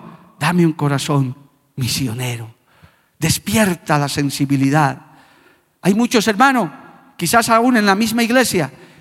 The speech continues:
que pudiendo hacer algo para Dios, no lo hacen, hermano. Se sienten atados, amarrados. ¿Te has puesto a pensar por qué no te comprometes en la iglesia? ¿Por qué no serás capaz de llenar esto y poner tu nombre,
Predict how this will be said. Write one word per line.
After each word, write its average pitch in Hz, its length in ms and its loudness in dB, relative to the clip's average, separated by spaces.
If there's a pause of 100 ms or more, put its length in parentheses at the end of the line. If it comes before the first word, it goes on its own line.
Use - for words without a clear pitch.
que 170 100 -2
pudiendo 226 640 0
hacer 196 220 -2
algo 202 240 0
para 175 260 -2
Dios, 175 360 -2
no 165 160 0
lo 165 120 0
hacen, 139 360 -4
hermano. 131 400 -4 (960)
Se - 160 -2
sienten 190 460 0
atados, 160 720 -2 (340)
amarrados. 160 680 0 (180)
¿Te 214 60 0
has 214 100 0
puesto 247 220 2
a 220 80 -2
pensar 202 360 0
por 185 220 -4
qué 277 160 0
no 277 100 2
te 240 140 -8
comprometes 202 560 0
en 196 140 0
la 185 60 2
iglesia? 202 340 0 (340)
¿Por 214 180 2
qué 294 160 0
no 294 120 2
serás 262 320 2
capaz 254 400 0
de 247 100 2
llenar 233 320 0
esto 254 240 0
y 214 40 0
poner 220 340 0
tu 233 160 -4
nombre, 208 680 2